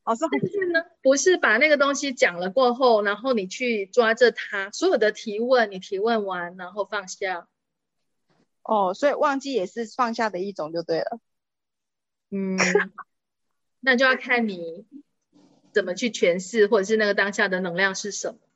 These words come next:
Speaker 2: <laughs> 不能够
Speaker 1: OK 哦。
Speaker 2: 一概而论。<laughs>
Speaker 1: 有啊，就是，就是很奇怪啊，就是我跟他讲，我就，就是觉得，哎，我，I don't want them，I don't want，我就是我用英文讲那个不要钱，不要钱，我就变得很兴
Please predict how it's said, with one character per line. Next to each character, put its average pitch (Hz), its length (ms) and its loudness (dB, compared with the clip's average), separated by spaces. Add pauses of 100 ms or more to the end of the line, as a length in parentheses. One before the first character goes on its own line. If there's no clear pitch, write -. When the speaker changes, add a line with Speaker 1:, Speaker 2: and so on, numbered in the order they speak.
(120)
Speaker 2:
<laughs> - 400 -4 (760)
不 208 240 4
能 277 40 2
够 247 60 4
Speaker 1:
OK 196 160 8
哦。 196 260 6 (220)
Speaker 2:
一 254 100 -2
概 247 260 2
而 190 120 4
论。 247 200 6
<laughs> 320 540 0 (840)
Speaker 1:
有 233 180 6
啊， 269 180 6
就 339 140 -2
是， 381 320 -2
就 381 120 0
是 403 60 -4 (200)
很 247 120 0
奇 247 160 -6
怪 294 160 2
啊， 262 100 -2
就 311 100 -6
是 359 60 -6
我 254 120 0
跟 262 100 -2
他 311 100 -4
讲， 220 240 -8
我 233 140 -4
就， 302 140 -14
就 349 180 -2
是 349 100 2
觉 311 100 2
得， 311 60 4
哎， 359 140 4
我， 233 220 4 (320)
I 254 80 0
don't 320 120 6
want 330 160 8
them，I 240 260 4
don't 285 140 -2
want， 294 200 0 (160)
我 254 120 0
就 370 120 -2
是 381 80 -2
我 320 120 4
用 311 160 2
英 320 100 -4
文 262 220 -2
讲 190 220 -2
那 254 100 -6
个 240 100 -2
不 - 200 -14
要 254 160 2
钱， 202 200 -6
不 202 60 -6
要 214 120 0
钱， 202 140 -6
我 226 80 -4
就 294 140 -6
变 262 240 -4
得 226 60 -4
很 190 180 -6
兴 185 360 -8